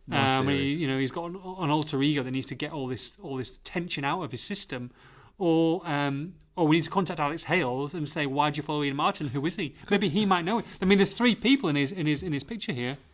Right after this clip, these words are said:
Speaker 1: No, that's just him with, it's, it's, it's definitely Alex Hales. It
Speaker 2: Yeah.
Speaker 1: is, it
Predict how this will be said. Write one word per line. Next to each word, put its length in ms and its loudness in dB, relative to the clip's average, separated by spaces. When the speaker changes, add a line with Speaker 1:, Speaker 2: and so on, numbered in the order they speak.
Speaker 1:
No, 220 -2
that's 200 -4
just 200 -12
him 140 -10
with, 200 -14
it's, 180 -14
it's, 220 -10
it's 160 -6
definitely 320 -4
Alex 240 -6
Hales. 420 -14
It 80 -4
Speaker 2:
Yeah. 80 -2
Speaker 1:
is, 160 -8
it 60 -14